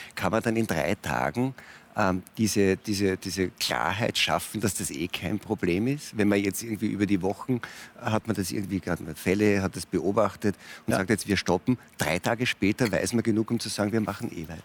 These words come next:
Speaker 2: Das sind ja keine drei Tage. Das darf man nicht denken, dass jetzt, äh, gestern und vorgestern, äh, alle, alle, äh, Ergebnisse vorlagen. Also es hat sich ja angezeigt über einen längeren Zeitraum, dass solche Geschehnisse passiert sind.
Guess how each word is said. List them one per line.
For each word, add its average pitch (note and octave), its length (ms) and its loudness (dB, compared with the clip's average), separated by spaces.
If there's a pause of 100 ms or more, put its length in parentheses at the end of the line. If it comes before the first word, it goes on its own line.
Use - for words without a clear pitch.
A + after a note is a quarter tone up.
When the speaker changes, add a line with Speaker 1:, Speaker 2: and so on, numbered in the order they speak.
Speaker 2:
Das G3 140 4
sind G#3+ 80 2
ja F#3+ 60 4
keine D#3+ 200 4
drei B2+ 220 4
Tage. B2+ 300 2
Das G#2 80 -12
darf B2+ 120 0
man C3 140 2 (240)
nicht C#3 400 4
denken, C#3 160 4
dass C3 140 0
jetzt, C3 240 0
äh, B2 280 2 (720)
gestern D3 500 4
und C3 140 -6
vorgestern, C#3 640 4 (260)
äh, C3 60 0
alle, C3 640 4
alle, C3 520 2
äh, C#3 440 -2
Ergebnisse A#2+ 420 2
vorlagen. A2+ 460 2 (240)
Also C#3 140 2
es - 20 -4
hat B3+ 160 2
sich D#3 140 0
ja B2 100 4
angezeigt D3+ 640 2
über C3+ 120 2
einen A#2+ 340 0
längeren B2+ 380 0
Zeitraum, B2+ 520 2
dass C3+ 160 0
solche B2 240 -2
Geschehnisse A#2+ 500 -2
passiert A#2+ 420 -4
sind. A#2+ 240 2